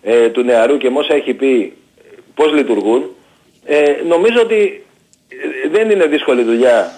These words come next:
για την αστυνομία με-, και ιδίως με τα τεχνολογικά μέσα που έχει το τελευταίο καιρό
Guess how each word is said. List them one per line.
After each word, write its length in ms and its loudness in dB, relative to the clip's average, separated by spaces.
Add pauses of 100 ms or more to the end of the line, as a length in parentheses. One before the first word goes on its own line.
για 180 0
την 100 -2
αστυνομία 540 -2
με-, 220 -4
και 120 0
ιδίως 240 2
με 100 0
τα 100 0
τεχνολογικά 580 -2
μέσα 240 -4
που 100 -2
έχει 160 -2
το 60 -4
τελευταίο 340 -6
καιρό 420 -4